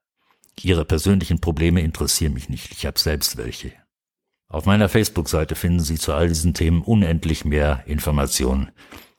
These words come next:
je nachdem, wie viel Sie zu scrollen bereit sind. Schmankerl zum Abschluss.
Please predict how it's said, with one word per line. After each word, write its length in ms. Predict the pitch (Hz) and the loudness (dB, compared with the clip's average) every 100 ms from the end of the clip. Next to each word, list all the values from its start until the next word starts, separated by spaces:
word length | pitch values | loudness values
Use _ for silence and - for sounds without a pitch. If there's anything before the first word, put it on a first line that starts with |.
| - | -4
je 140 | 71 | 2
nachdem, 420 | 78 71 - 73 | 2 2 0 0
wie 80 | 67 | 0
viel 240 | - 71 71 | -2 -2 -2
Sie 180 | 69 | -2
zu 160 | 67 73 | -4 -2
scrollen 600 | - - - 71 69 76 | -2 -2 0 0 0 2
bereit 360 | 80 71 62 - | 2 2 0 -2
sind. 320 | - - - _ _ _ _ _ - _ _ _ _ _ | -6 -8 -14 _ _ _ _ _ -20 _ _ _ _ _
Schmankerl 540 | - 80 87 85 87 | -2 2 2 2 2
zum 220 | - 80 | 2 0
Abschluss. 600 | 73 - - 87 - - | 0 0 0 0 0 -4